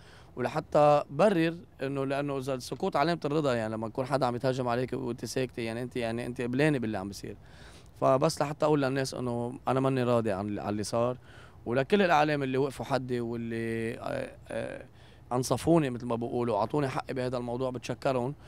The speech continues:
وما كان مفروض نعطي أهمية للموضوع أكتر من حجمه لأنه كان في ولد وبعد عنا بيبي، يعني. فبتمنى، بتمنى تمني على كل الصحافة والإعلام أي شيء بيصدر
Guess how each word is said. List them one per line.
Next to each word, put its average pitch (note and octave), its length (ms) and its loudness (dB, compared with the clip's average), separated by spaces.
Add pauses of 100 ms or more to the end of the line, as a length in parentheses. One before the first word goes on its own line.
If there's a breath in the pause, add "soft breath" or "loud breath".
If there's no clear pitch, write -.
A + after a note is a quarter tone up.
(320 loud breath)
وما C3 640 4
كان D3+ 220 2
مفروض C#3 360 -2
نعطي C3+ 380 -2
أهمية B2 440 0
للموضوع A#2 480 0
أكتر C3 260 -2
من A#2 120 -4
حجمه B2 400 -2
لأنه B2+ 220 -2
كان C3+ 160 -4
في B2+ 180 -6
ولد A#2 260 2 (440 loud breath)
وبعد C3 340 2
عنا B2+ 240 -2
بيبي، B2 380 0
يعني. A#2+ 320 -4 (320 loud breath)
فبتمنى، C#3 640 0
بتمنى C3+ 480 -4
تمني C3+ 420 -2
على A2 260 -4
كل D#3 280 -2
الصحافة A#2+ 480 -6
والإعلام A2 440 -8 (100)
أي E3 200 -2
شيء C#3 160 -10
بيصدر C3 400 -8